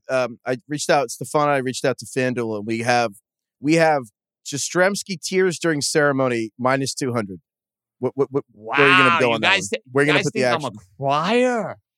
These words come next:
Speaker 2: See,
Speaker 1: gonna put you
Speaker 2: Kate
Speaker 1: down.
Speaker 2: actually is hoping that I'll cry. I, I, I, I don't know. It, it,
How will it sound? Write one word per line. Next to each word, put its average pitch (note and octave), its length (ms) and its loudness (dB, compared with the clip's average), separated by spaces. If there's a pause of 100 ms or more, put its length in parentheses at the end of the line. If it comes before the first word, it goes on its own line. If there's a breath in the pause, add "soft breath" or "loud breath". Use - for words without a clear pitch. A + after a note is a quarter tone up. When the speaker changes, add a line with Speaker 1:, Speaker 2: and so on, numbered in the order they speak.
(400)
Speaker 2:
See, - 160 -2
Speaker 1:
gonna - 100 0
put E3+ 140 -4
you G#3 60 4
Speaker 2:
Kate A#3+ 40 4
Speaker 1:
down. A2 240 0 (140)
Speaker 2:
actually F#3+ 580 2
is D#3 240 -4
hoping E3+ 400 -2
that B2+ 140 -4
I'll A2+ 240 -6
cry. G#2 140 -18 (280)
I, E3 120 4 (100)
I, F3+ 180 4
I, G3 460 2
I - 20 0
don't B3+ 120 0
know. G3 240 0 (140)
It, E3 200 -10
it, F3 160 -12